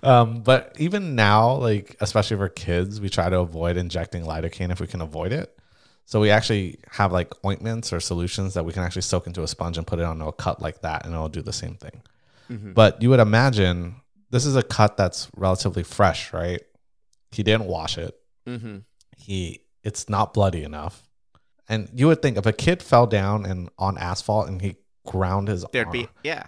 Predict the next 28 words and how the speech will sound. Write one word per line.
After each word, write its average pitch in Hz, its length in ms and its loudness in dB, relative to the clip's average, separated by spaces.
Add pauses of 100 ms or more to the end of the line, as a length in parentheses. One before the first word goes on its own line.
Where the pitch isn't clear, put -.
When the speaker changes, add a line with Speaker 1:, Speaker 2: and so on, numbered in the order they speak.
(220)
Speaker 1:
there'd 139 120 -4
be 160 80 0
gunk 117 300 2
Speaker 2:
There'd 123 140 -6
be 107 60 -2
Speaker 1:
and 120 180 -2
Speaker 2:
asphalt. 101 260 -12 (120)
Speaker 1:
Yeah, 107 240 4 (120)
so - 120 -2
you 110 60 2
should - 160 -2
probably 107 240 4
clean 101 280 0
it 95 40 2
out. 80 160 0
So 95 280 4 (560)
maybe 117 560 6
Speaker 2:
Or, 139 140 -2
or 143 40 -2
he 135 140 -6
shouldn't, 120 400 -6
but 113 120 -8
we 107 120 -8
should 101 240 -12
see 110 180 -8
that 98 120 -8
it 98 100 -10
was 95 240 -14